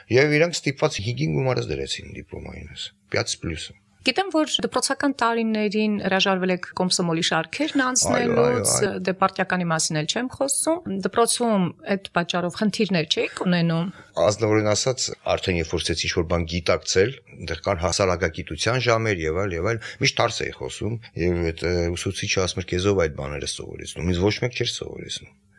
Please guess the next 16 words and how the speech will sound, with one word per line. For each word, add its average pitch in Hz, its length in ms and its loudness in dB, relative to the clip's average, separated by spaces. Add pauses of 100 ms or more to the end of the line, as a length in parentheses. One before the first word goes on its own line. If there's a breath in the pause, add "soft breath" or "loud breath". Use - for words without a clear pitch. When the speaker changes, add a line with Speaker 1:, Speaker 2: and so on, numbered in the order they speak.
Speaker 1:
Բնազդաբար 95 760 2
հակադրվում 90 680 -2
էի - 160 -14
ես։ - 180 -16 (420 soft breath)
Speaker 2:
Բնազդաբար 196 580 2
թե - 120 -4
տրամաբանորեն։ 196 800 4 (220 loud breath)
Speaker 1:
Ինձ - 180 -2
թվում 120 140 4
է - 20 0
դա 110 140 6 (240)
այդ 101 220 0
տարիքում 98 440 2
բնազդաբար 76 560 0
ա 65 60 -4
եղել 60 420 -12